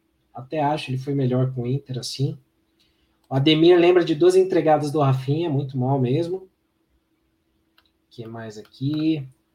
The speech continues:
A Marta falando que o Ceni tá inventando demais, elenco reduzido, não precisa ficar improvisando.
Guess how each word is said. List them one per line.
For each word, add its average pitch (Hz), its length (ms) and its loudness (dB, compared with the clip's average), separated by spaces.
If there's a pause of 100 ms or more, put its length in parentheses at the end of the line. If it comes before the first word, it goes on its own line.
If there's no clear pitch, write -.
(400)
A 123 100 -4
Marta 143 340 2
falando 143 300 -4
que 135 80 -12
o - 20 -10
Ceni 147 280 -4
tá 147 100 -4
inventando 135 420 2
demais, 143 520 0
elenco 139 280 0
reduzido, 147 600 2
não 156 80 -4
precisa 147 280 -8
ficar 151 160 -10
improvisando. 139 920 -2